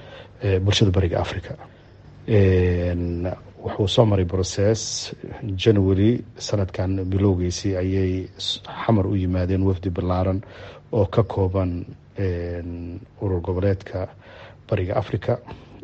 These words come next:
ee, E A C-da loo yaqaano. Een, waxay mariyeen waxa loo,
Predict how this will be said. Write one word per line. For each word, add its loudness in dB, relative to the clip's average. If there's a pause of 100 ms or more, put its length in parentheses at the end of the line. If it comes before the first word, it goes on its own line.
ee, -4 (120)
E 2
A 0
C-da -2
loo 4
yaqaano. -2 (1400)
Een, 2 (200)
waxay 4
mariyeen 2 (140)
waxa -4 (120)
loo, 2